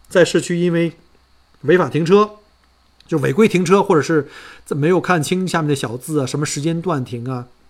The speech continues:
或者是超速啊，或者是逆向停车呀，反正总而言之，呃，归了包堆儿啊，最后罚款的那个量呢，比他租车贵好多。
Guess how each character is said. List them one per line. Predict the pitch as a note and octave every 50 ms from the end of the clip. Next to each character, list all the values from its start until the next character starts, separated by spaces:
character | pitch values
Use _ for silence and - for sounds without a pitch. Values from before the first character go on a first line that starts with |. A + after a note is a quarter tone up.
| _ - -
或 | - C#3+
者 | C3
是 | B2+
超 | B2+ - E3 E3+ F3+ F3
速 | - - G#3 F#3 D#3+
啊， | D3+ C#3+ C3+ C3+ C#3 C3 - - _ _ - _ _ _ _ _ _ _ _ _ _ _ _ _ _
或 | - E3
者 | D3
是 | D3+
逆 | E3 G3+ A3 G3+
向 | - G3 F3 E3
停 | - D#3 D#3 E3
车 | E3 F3 F3+ F3
呀， | F3 E3+ E3 D#3 - - - - - - _ _
反 | _ C#3
正 | D3 D#3
总 | - D3 D3+
而 | F#3
言 | G#3+ A#3+
之， | B3+ C#4 C4 - - - _
呃， | - C#3 B2 A#2+ B2 B2 B2 B2 C3 C3 - _
归 | - F#3+ F#3
了 | F3
包 | F3 F#3
堆 | F#3+
儿 | G3 G3+ D#3+
啊， | C3 A#2 - - - - - - _
最 | - F#3+
后 | E3+ E3+
罚 | C#3+ - - - - G3+
款 | F#3 - - C3+ B2+
的 | C3
那 | C#3+ E3
个 | D#3+ F3+
量 | G3 G#3 F3 D3
呢， | C#3
比 | C3 C3 A#2+
他 | A2 C3
租 | C3 F3 E3
车 | C3 D#3+ D3+
贵 | - E3 C3+
好 | G#2 G2+ A2
多。 | A#2+ B2+ B2